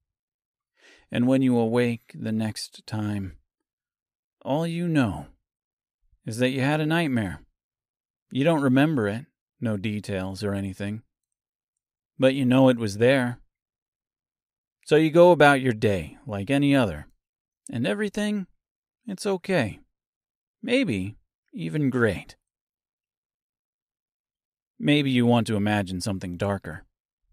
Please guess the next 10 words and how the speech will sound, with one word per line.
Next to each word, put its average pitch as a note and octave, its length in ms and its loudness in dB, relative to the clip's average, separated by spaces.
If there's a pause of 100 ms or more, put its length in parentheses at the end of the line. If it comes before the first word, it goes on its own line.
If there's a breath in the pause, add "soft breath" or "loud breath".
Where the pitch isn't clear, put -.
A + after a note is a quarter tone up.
(400)
Maybe A2 400 -2
in G2 80 -2
your B2 320 2
mind, E2+ 460 -10 (580 soft breath)
she - 180 -6
wakes C3 380 0
up A2+ 280 -4
after A2 460 -4
a F2+ 80 -4
tornado. G2+ 720 -6